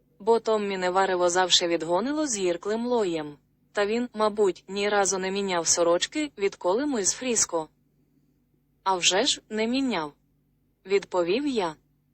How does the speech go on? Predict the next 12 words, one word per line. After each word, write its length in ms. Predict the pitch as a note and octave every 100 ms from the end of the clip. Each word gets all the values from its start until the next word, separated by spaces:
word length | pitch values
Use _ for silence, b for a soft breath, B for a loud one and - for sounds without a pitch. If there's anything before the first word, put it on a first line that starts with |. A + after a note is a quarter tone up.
| _ _ -
"Закладаюся, 840 | - G#3+ A#3 A3 A3+ G#3 F#3+ F#3 -
що 280 | - G#3
він 180 | F#3+ F#3 F#3
і 80 |
спить 320 | F3+ - E3+ -
у 100 | F3
ній", 320 | F3 C#4 E4 A3
додав 480 | G3+ E3+ F3+ C4+
Гаррісон. 680 | C4+ A#3+ F#3 E3 D#3+ E3 D3+ D3 _ _ _ _ _ _ _ -
"І 120 | G3+
не 140 | G3 B3+
програєш", 760 | D4+ D4+ A3 E3+ D#3 - -